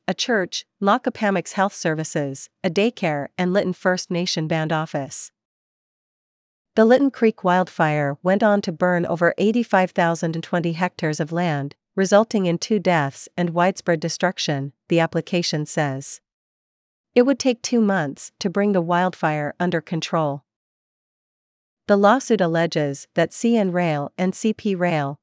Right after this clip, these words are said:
which operate in the Lytton area and share the tracks, failed to minimize fire risk in fire-prone areas of British Columbia, including Lytton prior to the fire, by failing to ensure the area was cleared of organic material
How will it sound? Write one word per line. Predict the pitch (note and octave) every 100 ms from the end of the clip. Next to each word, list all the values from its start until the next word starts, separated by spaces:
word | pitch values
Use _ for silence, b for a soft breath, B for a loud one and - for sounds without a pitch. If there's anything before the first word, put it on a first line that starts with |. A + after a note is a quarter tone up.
| _
which | F#3+ F3
operate | - A3 A3+ F#3+
in | F3+ E3+
the |
Lytton | E3 F3+ E3+ -
area | F3 E3 D3 C#3 -
and | F#3 F3
share | - G#3
the | F3
tracks, | - F#3+ D#3+ C#3 - - _
failed | - G#3+ B3
to | A#3
minimize | G3+ G#3 F#3+ E3 D#3+
fire | - G3 G3 D#3+
risk | D#3+ D3 - -
in | F3+ F#3
fire-prone | - G3 G3+ - F#3 F3
areas | - E3+ D#3 D3+ F3+
of | D#3+
British | F#3 G3+ G3+
Columbia, | - F3 F3 F#3 D#3 C#3+ C#3 - _ G3+
including | G3 - A3+ G3 F3+
Lytton | F#3+ E3+
prior | - F#3+ F#3+ D#3+
to | F3
the | E3+
fire, | - F#3 F#3 D#3+ C#3 C#3+ -
by | F3
failing | - G#3+ A#3 G#3+
to | G3+ F3+
ensure | E3 - F#3+
the | F3 E3+
area | F3+ E3 D3+
was | D3 D#3
cleared | - G#3+ G3+ F#3+
of |
organic | E3+ D#3 F3+ G3 F#3+
material | E3+ - - F3+ D#3 C#3+ C#3